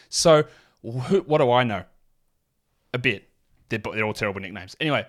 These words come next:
five and eight. Who's got the big loads coming up? Hawks, Hornets, Pacers, Suns, Blazers, Spurs. Friday through Friday, five games in eight nights.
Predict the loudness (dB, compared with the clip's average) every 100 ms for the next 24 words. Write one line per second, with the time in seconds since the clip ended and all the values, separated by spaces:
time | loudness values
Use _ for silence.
0 | _ 2 4 4 4 4 2 -2 0 0
1 | 0 -4 -4 -4 -2 4 6 6 2 -6
2 | -4 -2 -4 -8 _ _ _ _ _ _
3 | _ 4 4 2 -6 -6 _ -2 0 0
4 | -4 -12 _ -2 0 0 -4 -6 -8 -6
5 | 2 2 2 -4 -8 -12 -4 0 0 0
6 | -4 -4 -4 -4 -4 -4 -4 -8 -14 _
7 | _ _ -6 4 6 6 6 2 -6 -8
8 | -6 -2 2 2 2 0 -2 -12 -2 2
9 | 2 2 -2 -2 -4 -4 -4 -6 -8 -8
10 | -12